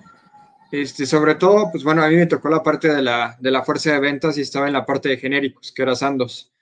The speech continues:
Eh, pero sí, aquí, desde que yo vi al director que ya no traía la corbata, sino nada más la parte de la camisa, él sacó una imagen mucho más fresca, cómo acompañaba a todo ese equipo de trabajo y que desde ahí se veía el liderazgo.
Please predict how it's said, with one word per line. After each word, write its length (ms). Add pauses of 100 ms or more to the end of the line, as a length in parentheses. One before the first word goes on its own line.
(420)
Eh, 340
pero 200
sí, 240
aquí, 720
desde 460
que 200
yo 200
vi 280
al 160
director 440
que 120
ya 100
no 140
traía 260
la 160
corbata, 500
sino 240
nada 220
más 320
la 180
parte 260
de 40
la 140
camisa, 400
él 80
sacó 480 (600)
una 180
imagen 340
mucho 240
más 200
fresca, 600
cómo 200
acompañaba 560
a 80
todo 160
ese 120
equipo 300
de 100
trabajo 580
y 140
que 240
desde 300
ahí 160
se 140
veía 240
el 40
liderazgo. 680